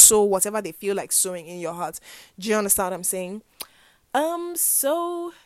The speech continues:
yeah. Um, I think that's all I have for you guys this week. I hope you have been blessed by this. Um,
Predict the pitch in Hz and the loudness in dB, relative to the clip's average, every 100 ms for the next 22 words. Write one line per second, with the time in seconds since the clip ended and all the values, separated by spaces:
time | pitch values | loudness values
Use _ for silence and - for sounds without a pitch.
0 | - 202 220 359 427 254 185 156 175 _ | -20 -18 -8 -6 -2 -2 -2 -4 -8 _
1 | _ _ - 285 302 294 294 294 - - | _ _ 0 2 4 2 0 -6 -14 -4
2 | 240 381 381 254 - 214 196 202 196 208 | 0 2 4 2 2 -2 -4 -6 -8 -8
3 | 202 196 196 208 - - 226 311 - _ | -6 -4 -2 -2 -4 -6 -6 -6 -8 _
4 | _ - 220 226 262 - 214 208 208 196 | _ -6 -4 -2 -6 -8 -8 -6 -6 -8
5 | 185 190 185 185 226 - - 262 262 254 | -8 -8 -6 -4 0 0 2 -2 0 0
6 | 269 - - 214 214 214 | 2 0 0 -2 -2 -6